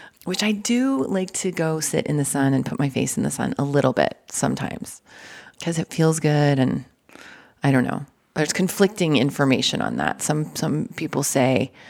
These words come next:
"Oh, you need vitamin D in your skin and you shouldn't have sunblock on," but whatever. I wear sunblock, but I also sit in the sun sometimes, and it feels yummy.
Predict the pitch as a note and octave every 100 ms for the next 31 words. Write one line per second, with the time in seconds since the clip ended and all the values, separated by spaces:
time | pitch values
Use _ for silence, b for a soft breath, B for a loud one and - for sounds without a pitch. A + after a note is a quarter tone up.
0 | B B - D3 D3 D3 D3+ C3+ C3+ B2+
1 | B2+ C#3+ G#3+ A3 G#3 G3+ F#3+ - E3+ D#3+
2 | D3 C3+ - - _ _ _ _ _ _
3 | _ _ - D#3 C3+ - G#3 G3+ E3+ F#3
4 | E3+ E3+ F3 E3 E3 D#3 D#3+ D#3 D3+ D3
5 | - C#3+ C3+ D#2 D#2 B B B B B
6 | B - F#3 F#3+ F3+ D#3 D#3 C#3+ C#3+ D3+
7 | C#3+ - C#3 - C#3 C3+ - _ - -
8 | - - - - - - - B B B
9 | B - - D4 C4+ F3+ - _ _ F3+
10 | F3 F3 F3 F#3+ F#3+ C#3+